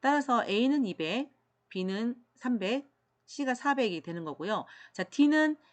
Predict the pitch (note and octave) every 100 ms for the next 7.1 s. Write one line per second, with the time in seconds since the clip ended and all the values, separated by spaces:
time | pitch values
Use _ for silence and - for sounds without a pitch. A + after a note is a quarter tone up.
0 | _ - A3+ A#3 D#4+ C#4+ B3 A#3+ A#3 -
1 | F#3+ F#3+ F#3+ F#3+ E3 - A#3+ C4+ - F3+
2 | G#3 F3+ D#3 C#3 C#3 - - _ _ -
3 | F#3 G#3 - A3+ C#4 C4+ F#3+ F#3+ E3+ D#3+
4 | G3 A#3+ - G#3+ G#3 G3 - E3+ - G3+
5 | D#3+ D#3+ F#3 G3 G#3 C4+ C#4 C4 C4 F3
6 | F#3 F#3 D3 E3+ G3 E3+ - D3+ D3+ G3
7 | G#3+